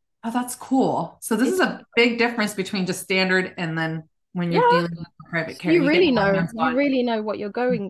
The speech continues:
Speaker 2: what
Speaker 1: Mm-hmm.
Speaker 2: you're, what you're dealing with. My vitamin B twelve was really high before, which isn't good. Maybe I over supplemented. It was two hundred and fifty-six
Speaker 1: Okay.
Speaker 2: or above that,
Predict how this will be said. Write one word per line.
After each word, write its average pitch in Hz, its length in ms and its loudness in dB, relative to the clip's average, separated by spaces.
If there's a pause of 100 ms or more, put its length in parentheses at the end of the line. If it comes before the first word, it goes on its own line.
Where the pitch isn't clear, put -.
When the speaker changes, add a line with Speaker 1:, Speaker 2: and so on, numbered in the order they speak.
(100)
Speaker 2:
what 180 120 0
Speaker 1:
Mm-hmm. 196 100 -6
Speaker 2:
you're, 196 260 -6
what 202 180 -8
you're 202 100 -4
dealing 220 400 -4
with. 180 220 -4 (600)
My 196 920 0 (180)
vitamin 240 540 0
B 226 160 -4
twelve 233 480 0
was 196 160 -4
really 233 400 -2
high 214 340 -2
before, 240 440 0
which 269 180 -4
isn't 196 240 -10
good. 214 320 -2
Maybe 190 260 -2
I - 80 -2
over 196 220 -2
supplemented. 202 680 -6
It - 100 -12
was 190 160 -8
two 233 220 -6
hundred 214 280 -4
and 190 140 -6
fifty-six - 760 -6
Speaker 1:
Okay. 190 40 -6
Speaker 2:
or 185 60 -4
above 185 340 -4
that, 185 280 -2